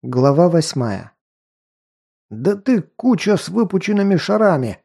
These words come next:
рявкнул в сердцах Сергей на едва не запрыгнувшую ему на капот дородную бабищу. К счастью, реакции бывшего исчадия хватило, чтобы, вбив в пол педаль тормоза,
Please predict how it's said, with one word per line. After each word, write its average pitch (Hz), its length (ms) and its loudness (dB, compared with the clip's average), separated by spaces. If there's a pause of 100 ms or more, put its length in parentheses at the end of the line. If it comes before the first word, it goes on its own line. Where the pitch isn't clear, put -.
(140)
рявкнул 120 540 -2
в - 80 -14
сердцах 117 420 -2
Сергей 156 640 0
на 123 140 -2
едва 147 340 0
не 180 80 2
запрыгнувшую 151 840 0
ему 139 220 0
на 127 100 -2
капот 151 440 -6
дородную 123 520 -2
бабищу. 110 680 -8 (800)
К - 60 -20
счастью, 175 520 -2
реакции 151 520 0
бывшего 131 580 -4
исчадия 131 540 -2
хватило, 156 580 -4
чтобы, 117 380 -4
вбив 117 380 -2
в - 200 -20
пол 120 220 0
педаль 113 400 -4
тормоза, 156 560 0